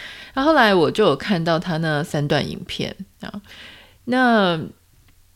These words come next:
这个事情其实我觉得非常的震惊，因为老实说啦，就是我其实在演艺圈时间，<laughs> 我在演艺圈过嘛，好，假设你说我有在演艺圈常上节目，然后主持节目，大概是一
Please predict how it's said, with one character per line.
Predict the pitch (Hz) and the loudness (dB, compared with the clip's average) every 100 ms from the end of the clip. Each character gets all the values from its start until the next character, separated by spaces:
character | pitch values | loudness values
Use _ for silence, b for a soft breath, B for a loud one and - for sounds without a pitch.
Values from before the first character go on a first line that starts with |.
| - | -8
这 | - | 0
个 | 277 | 2
事 | 240 277 | 2 0
情 | 254 185 196 | 2 2 2
其 | 202 | 4
实 | |
我 | 220 180 | 4 4
觉 | 151 160 | 2 2
得 | 175 | 2
非 | 180 | 4
常 | 185 143 | 4 4
的 | 156 | 0
震 | - 165 139 | 0 0 0
惊， | - - - 190 196 190 | -4 -8 -8 -8 -8 -10
因 | - 185 | -4 0
为 | 254 254 202 156 80 | 2 4 2 0 -4
老 | 175 160 | -6 -4
实 | 185 | -2
说 | 185 208 190 | 0 2 2
啦， | 170 - | 0 -2
就 | 277 | -4
是 | 262 | -2
我 | 262 165 | 2 2
其 | 147 185 | 0 -2
实 | 190 170 | 0 -2
在 | - 190 151 | 0 0 2
演 | - - 151 | 0 -2 0
艺 | 190 | 2
圈 | 185 | 2
时 | 180 - 135 | 0 -4 -6
间， | - 139 143 196 - | -2 -2 -2 -6 -10
<laughs> | - 170 170 | -16 -8 -4
我 | 156 | -2
在 | 190 | 0
演 | 165 139 | 0 0
艺 | 170 | -2
圈 | 175 160 | -4 -2
过 | 165 | -2
嘛， | 147 - B B B B B | -2 -4 B B B B B
好， | - - - | -6 -4 0
假 | 160 | 0
设 | 180 285 | 2 2
你 | 202 156 | 2 -2
说 | 190 | 2
我 | 196 | 4
有 | 180 147 | 4 4
在 | 175 | 2
演 | 147 | 2
艺 | 156 | -2
圈 | 180 202 | 0 0
常 | 196 175 165 | 0 0 0
上 | 202 185 | 2 2
节 | 160 143 | 2 0
目， | 160 160 139 | 0 -2 -2
然 | 113 170 | -4 -2
后 | 165 | -2
主 | 156 | -4
持 | 151 196 | -6 -6
节 | 202 147 | -4 -2
目， | 170 160 127 | 0 -2 -4
大 | - 320 | -2 2
概 | 311 269 | 2 0
是 | - 277 233 | -2 -4 -4
一 | 185 | -6